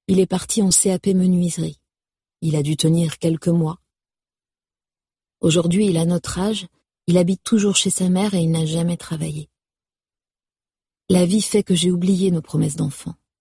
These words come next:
Moi aussi, je l'ai lâché. Désaimé. J'ai poursuivi mes études. Je suis sortie, j'ai flirté, je me suis mariée, j'ai eu mes filles. Un métier passionnant,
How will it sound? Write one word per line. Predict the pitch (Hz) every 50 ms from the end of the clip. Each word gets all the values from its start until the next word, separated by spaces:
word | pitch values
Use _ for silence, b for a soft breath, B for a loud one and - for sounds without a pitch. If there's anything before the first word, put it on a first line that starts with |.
| _ _ _ _ _ _ _ _ -
Moi | 190 190 185
aussi, | 190 185 - - 247 226
je | 208
l'ai | 180 165
lâché. | 156 151 147 - - - 156 151 - _ _ _ _ _ _ _ _ _ _ _ _ _
Désaimé. | 160 156 185 196 190 170 160 180 175 175 170 170 170 - _ _ _ _ _ _ _ _ _ _ _ _ _ _ _ _ _ _ _ _ _ _ _ _ _
J'ai | - 156 165
poursuivi | 156 - 175 - - - 202 190 190 190
mes | 185 180 170 -
études. | 175 165 - - - 202 226 - 196 - - _ _ _ _ _ _ _ _ _ _ _ _ _ _
Je | - - 185
suis | - - 190 185
sortie, | - - 190 - - - - - 185 190 214 220
j'ai | 202 180 170
flirté, | - - - 180 165 - - - - 165 175 196 214 214
je | 202 - 175
me | 165
suis | - - - 185
mariée, | 175 165 160 156 156 165 185 208
j'ai | 196 185 175
eu | 170
mes | 170 165 165
filles. | 156 - - - 180 196 208 175 - _ _ _ _ _ _ _ _ _ _ _ _ _ _ _ -
Un | 175
métier | 185 185 180 - - - 196 185
passionnant, | - - 190 185 - - - 202 180 180 185 208 226